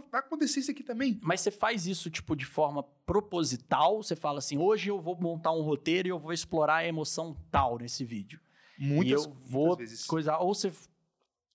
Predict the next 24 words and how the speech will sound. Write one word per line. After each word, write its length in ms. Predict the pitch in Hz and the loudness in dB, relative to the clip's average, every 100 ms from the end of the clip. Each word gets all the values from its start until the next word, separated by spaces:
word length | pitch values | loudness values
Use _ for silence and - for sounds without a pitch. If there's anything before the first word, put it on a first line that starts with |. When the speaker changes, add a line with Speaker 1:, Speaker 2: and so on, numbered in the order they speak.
| _ | _
Speaker 2:
o 60 | 151 | 0
vídeo 200 | 170 170 | 2 2
já 100 | 185 | 0
sai 200 | - 214 | 2 0
da 60 | 196 | 0
sua 160 | 190 | -4
cabeça 340 | 180 160 170 156 | -4 -4 -6 -8
pronto, 420 | - 139 123 117 | -2 -2 -2 -6
assim, 220 | 120 - | -8 -8
aquela 260 | 127 127 131 | -6 -4 -4
coisa 280 | - 139 135 | -2 -2 -2
que, 80 | - | -2
tipo 100 | 180 | 0
Speaker 1:
Assim, 420 | 175 185 127 110 - | 0 -2 -4 -6 -4
hoje 280 | 135 175 180 | 2 2 2
postando 360 | 170 160 160 156 | -4 -4 -4 -4
todos 300 | 165 170 156 | -6 -6 -4
os 100 | 143 | -2
dias 200 | 123 139 | 0 0
é 40 | 170 | -2
um 40 | |
pouco 240 | 170 160 160 | -2 -4 -2
mais 160 | 160 | -4
complicado, 600 | - 170 202 190 117 101 | -6 -4 -4 -2 -4 -4